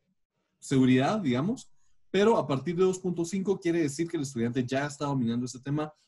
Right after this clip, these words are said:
ya lo está entendiendo bien. Entonces, si yo reviso el, em, el registro de Melanie, voy a ver que empezó con un uno punto dos, con un, con un cero punto ocho, se mantuvo en ese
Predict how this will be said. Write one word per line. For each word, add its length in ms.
ya 140
lo 80
está 200
entendiendo 480
bien. 200
Entonces, 600
si 140
yo 160
reviso 600
el, 640
em, 1000
el 100
registro 460
de 80
Melanie, 540
voy 240
a 80
ver 280
que 380
empezó 600
con 160
un 140
uno 200
punto 240
dos, 380
con 100
un, 220
con 160
un 60
cero 220
punto 260
ocho, 380
se 140
mantuvo 480
en 140
ese 400